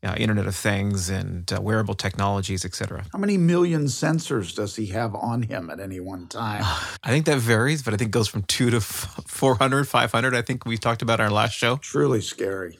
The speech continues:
Speaker 2: truly amazing. Well, more power to him. And, you know, someone has to, has to lead the pack, that's for sure.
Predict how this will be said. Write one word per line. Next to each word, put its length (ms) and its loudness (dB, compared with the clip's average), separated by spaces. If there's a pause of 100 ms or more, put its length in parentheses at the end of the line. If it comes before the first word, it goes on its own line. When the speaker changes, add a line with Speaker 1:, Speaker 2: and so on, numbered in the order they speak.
(100)
Speaker 2:
truly 380 -8
amazing. 420 -14 (480)
Well, 240 6
more 180 4
power 340 4
to 280 2
him. 160 -2
And, 220 -4
you 100 -2
know, 100 2
someone 380 2
has 320 2
to, 120 -6 (200)
has 180 0
to 80 -6
lead 240 -4
the 60 -10
pack, 400 -8
that's 160 -8
for 120 -14
sure. 300 -12